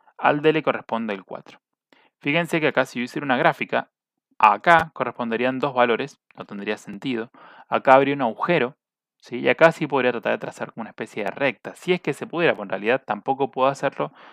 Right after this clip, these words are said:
porque no sé si hay valores intermedios y acá son letras, no son números. ¿sí?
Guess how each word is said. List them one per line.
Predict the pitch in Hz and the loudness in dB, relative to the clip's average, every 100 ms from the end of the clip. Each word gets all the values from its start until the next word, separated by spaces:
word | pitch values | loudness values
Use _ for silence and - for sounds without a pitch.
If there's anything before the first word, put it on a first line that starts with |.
| - | -20
porque | - 95 113 | -14 -6 -4
no | 120 | -4
sé | - 156 | -2 -4
si | - | 2
hay | 117 | 2
valores | 117 117 117 | 2 0 -4
intermedios | 110 101 110 127 123 117 | -8 -8 -4 -2 -4 -6
y | |
acá | 98 104 | -6 -8
son | - 107 | -8 -4
letras, | 117 110 95 98 | -2 -2 -4 -12
no | 104 | -20
son | - 107 | -16 -10
números. | 113 101 - - _ _ _ - | -8 -8 -12 -20 _ _ _ -14
¿sí? | 110 139 | -10 -10